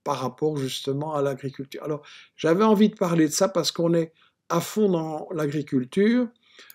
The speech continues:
Vajdi dit que le mouvement des agriculteurs a commencé en novembre en Allemagne et personne n'en a parlé.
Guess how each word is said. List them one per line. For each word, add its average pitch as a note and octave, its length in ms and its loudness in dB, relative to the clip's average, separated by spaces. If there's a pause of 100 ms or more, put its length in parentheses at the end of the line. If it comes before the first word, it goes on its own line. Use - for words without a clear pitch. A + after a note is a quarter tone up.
(160)
Vajdi F#3 540 6
dit F#3 260 0
que F3+ 320 6 (320)
le - 120 -4
mouvement F3 380 2
des E3+ 140 2
agriculteurs E3+ 640 2
a D3+ 80 -2
commencé E3 440 0
en D#3+ 80 0
novembre D3+ 460 -2
en D3 100 -4
Allemagne D3+ 480 -2
et C#3+ 140 -4
personne D3+ 440 -6
n'en D3 160 -2
a C#3 100 -4
parlé. D3+ 480 4